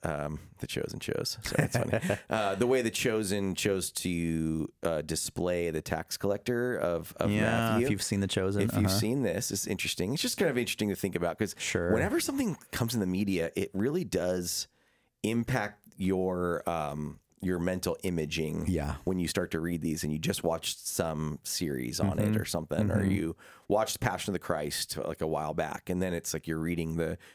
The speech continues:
Speaker 1: crucifixion and that's the image you have in your mind.
Speaker 2: Yeah.
Speaker 1: Um, and some, for better or for worse, like, sometimes it's good, sometimes it's bad.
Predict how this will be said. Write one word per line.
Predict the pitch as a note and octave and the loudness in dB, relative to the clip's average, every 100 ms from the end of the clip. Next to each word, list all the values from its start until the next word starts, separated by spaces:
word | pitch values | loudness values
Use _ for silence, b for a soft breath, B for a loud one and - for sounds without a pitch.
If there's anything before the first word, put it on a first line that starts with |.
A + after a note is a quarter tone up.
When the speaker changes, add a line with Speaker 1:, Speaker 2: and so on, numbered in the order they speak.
| _ | _
Speaker 1:
crucifixion | A#2+ A2 - G2+ - F#2 D#2+ | -2 0 0 0 0 -2 0
and | D#2+ | 0
that's | F2+ F2+ | 0 0
the | D#2+ | -2
image | F#2 F2+ D#2+ | 0 0 0
you | E2 | 0
have | D#2+ D#2 | 0 -2
in | D#2 | -4
your | D#2+ | -2
mind. | D#2 D2+ D2+ D#2 | -2 -2 -2 0
Speaker 2:
Yeah. | F2 D#2+ D#2+ B - | 0 -2 -4 B -6
Speaker 1:
Um, | G2 F#2 E2+ E2 D2+ - _ | -2 -2 -2 -4 -6 -8 _
and | C#3+ C3 - _ | -2 -2 -10 _
some, | - - - _ | -8 -8 -10 _
for | - | 0
better | D3+ F3+ | 2 0
or | |
for | G#2+ | 0
worse, | A2 C3 D#2 - | 2 0 0 -2
like, | F2+ | 0
sometimes | A2+ G#2 E2+ | 0 0 -2
it's | - | -2
good, | F2 E2+ | -2 0
sometimes | F2 D2+ | 0 -2
it's | D2+ | -4
bad. | G2+ G#2 D2+ D2 | -2 0 0 -4